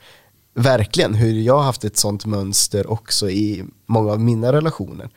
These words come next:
Insikten om det är ju också svår, för du vet inte heller helt och hållet hur du ska lösa det. Någonstans finns den luddiga idén om att det bara handlar om att vara öppen,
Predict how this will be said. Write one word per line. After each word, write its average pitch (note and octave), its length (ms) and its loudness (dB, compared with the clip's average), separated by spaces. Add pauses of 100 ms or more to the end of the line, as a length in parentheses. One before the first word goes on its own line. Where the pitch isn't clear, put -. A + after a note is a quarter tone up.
(280)
Insikten D#3+ 520 4
om G3 100 0
det A#2 200 6
är A#2 80 4
ju B2 60 4
också - 200 -2
svår, - 380 -2
för - 140 -2
du C3 80 4
vet A#2+ 380 0
inte A2+ 200 -2
heller G#2 460 0
helt A2 300 0
och A2+ 60 0
hållet G#2 400 0
hur A#2 320 2
du G#2+ 220 -4
ska - 180 2
lösa C3 520 4
det. F#3 180 -6
Någonstans C3+ 680 2
finns B2 180 -2
den A#2+ 180 2
luddiga A#2+ 440 2
idén A#2 540 2
om G#2 80 -2
att G#2+ 120 -4
det A2+ 60 -6
bara G#2 220 0
handlar A2 600 0
om G2 440 -2
att F#2+ 320 -6
vara A2+ 180 4
öppen, G#2 680 0